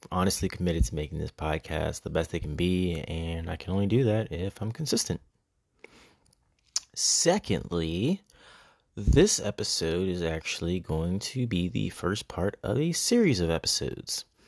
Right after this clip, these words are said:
It's going to be about the legal cannabis industry,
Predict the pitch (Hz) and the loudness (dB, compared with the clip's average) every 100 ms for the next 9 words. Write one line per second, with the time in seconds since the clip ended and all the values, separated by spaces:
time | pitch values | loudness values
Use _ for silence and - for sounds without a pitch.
0 | - - - - 95 92 - - 98 95 | -20 -20 -18 -2 2 2 0 0 2 2
1 | 90 - - 95 92 87 90 90 92 - | 0 0 2 4 4 4 4 2 -2 -6
2 | 92 87 80 78 80 - 82 82 82 85 | -2 0 0 0 0 0 0 0 2 2
3 | 101 117 - 151 117 - - - - - | 4 2 2 0 0 0 -4 -6 -6 -8